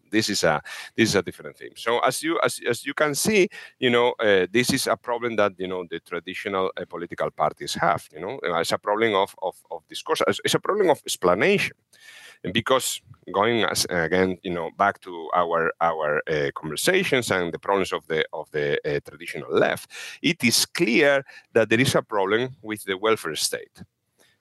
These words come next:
Well, you know, if our, you know, citizens are having, for example, less children, it is impossible that the pension system will work. Therefore, you know, we need more immigrants.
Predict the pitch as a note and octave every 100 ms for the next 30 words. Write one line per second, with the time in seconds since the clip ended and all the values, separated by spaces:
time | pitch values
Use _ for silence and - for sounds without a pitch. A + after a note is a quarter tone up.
0 | _ G2+ G#2+ G2 D#2+ - C3 F3 - -
1 | - _ _ - G2 A2+ G#2 F2+ E2 -
2 | F2+ F2 E2 - C3+ A#2 - B1 - -
3 | - - F2+ F2 G#2+ G2+ F2+ E2+ E2+ -
4 | G2 E2+ D#2 D2+ - - - G#3+ F3+ B2+
5 | C#3 E3+ - - - A2+ G#2+ - B2 -
6 | G#2+ - A#2+ - - _ F#2 F2+ F#2+ A#2
7 | A2 - A#2 - F2+ - A2+ B2+ _ -
8 | F#2 F2 E2+ A#1 - - _ _ - A#2+
9 | F#2 C#3+ D3 D#3+ - - D3 G2+ G2 C3+
10 | A2+ G#2 A#2 F#2 F#2 G2 G#2+ _ C#3+ C#3
11 | F2+ C#2+ A#1 -